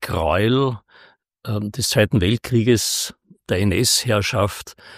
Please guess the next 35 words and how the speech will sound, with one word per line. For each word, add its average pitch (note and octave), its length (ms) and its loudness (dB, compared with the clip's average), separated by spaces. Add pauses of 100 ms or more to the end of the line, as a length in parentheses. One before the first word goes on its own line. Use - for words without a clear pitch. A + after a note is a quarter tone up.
(220)
nicht A2+ 320 2
vergessen - 640 0
werden G2 340 2
und - 140 -4
dürfen A2 300 0
nicht G#2+ 200 0
vergessen G2 520 0
werden, G2 180 2
sondern G2 320 0
auch F#2+ 220 0
nicht A2 180 -2
dieser G#2 220 0
gute A#2 360 0
Neubeginn. F#2 840 0 (640)
Was G#2 320 0
sind C#3+ 220 0
für B2+ 180 0
Sie A#2 480 0 (380)
die - 180 -4
ausschlaggebenden A2+ 1040 2
Momente G2+ 540 2
gewesen, G2+ 500 0
dass A2 160 0
dieser A#2 240 0
Neubeginn A2 680 2
auch G2 160 -2
wirklich G#2+ 340 0
geglückt - 540 -2
ist - 260 -6 (380)
und G#2+ 120 0
sich - 140 -2
dann G2+ 180 4
auch G2+ 120 0
fortsetzen - 580 -2
konnte? E2 480 -6